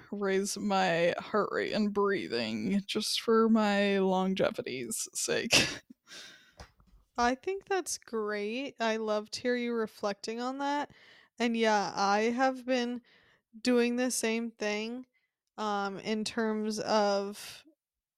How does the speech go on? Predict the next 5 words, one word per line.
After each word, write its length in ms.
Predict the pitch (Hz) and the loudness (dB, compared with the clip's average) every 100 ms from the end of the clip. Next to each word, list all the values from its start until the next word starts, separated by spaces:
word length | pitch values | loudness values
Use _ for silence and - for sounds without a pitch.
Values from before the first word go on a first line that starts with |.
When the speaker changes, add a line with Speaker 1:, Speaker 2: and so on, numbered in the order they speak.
| - | 2
Speaker 2:
inhalation, 1200 | 240 226 214 226 208 196 202 214 - 262 277 285 - - _ _ - | 4 6 4 4 4 2 2 0 2 2 0 -4 -10 -20 _ _ -4
trying 580 | - 262 233 233 240 240 | 4 6 6 4 2 0
to, 560 | - 220 220 220 220 - _ _ _ _ _ | 6 6 8 6 4 -2 _ _ _ _ _
um, 840 | - 233 208 202 196 - - 185 214 _ _ _ _ _ _ _ _ - - _ _ _ _ _ _ _ _ _ _ - | 2 2 2 0 -2 -6 -10 -14 -18 _ _ _ _ _ _ _ _ -8 -8 _ _ _ _ _ _ _ _ _ _ -4
mostly 800 | 220 233 262 - 392 392 392 | 6 6 8 6 8 8 6